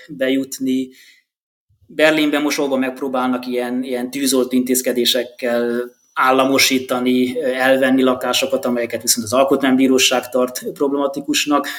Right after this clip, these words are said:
Magyarországon valóban ez a kérdés, hogy hogyan lehet a szociális lakást ebből a stigmatizációból kivinni. Tehát, ö,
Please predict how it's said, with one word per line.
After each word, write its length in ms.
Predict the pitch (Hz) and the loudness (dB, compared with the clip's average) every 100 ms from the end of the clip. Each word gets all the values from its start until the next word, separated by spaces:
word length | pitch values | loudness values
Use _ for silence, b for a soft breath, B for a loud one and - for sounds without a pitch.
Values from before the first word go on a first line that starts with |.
| B | B
Magyarországon 880 | 131 147 143 - 139 139 135 139 135 | -2 2 4 4 2 0 0 0 2
valóban 760 | 139 135 127 127 131 135 127 | 4 4 2 2 2 0 -2
ez 220 | - 127 127 | -6 -4 0
a 200 | 127 120 | 0 -2
kérdés, 500 | 131 127 127 131 - | -2 -2 0 2 2
hogy 200 | 127 123 B B - | 0 -2 B B -2
hogyan 300 | 135 131 131 | 4 6 6
lehet 180 | 123 | 4
a 60 | 123 | 2
szociális 400 | - 131 127 117 | 0 0 0 0
lakást 460 | 127 123 131 123 - | -2 0 0 -2 -2
ebből 280 | 127 120 | -2 2
a 40 | 120 | 2
stigmatizációból 1120 | - 131 127 120 123 123 120 - 123 123 123 B B - | 2 2 4 2 2 2 2 0 4 4 4 B B -2
kivinni. 500 | 147 135 127 120 117 | 2 2 2 0 -2
Tehát, 400 | 120 120 117 - | -6 -6 -10 -8
ö, 220 | 123 | -4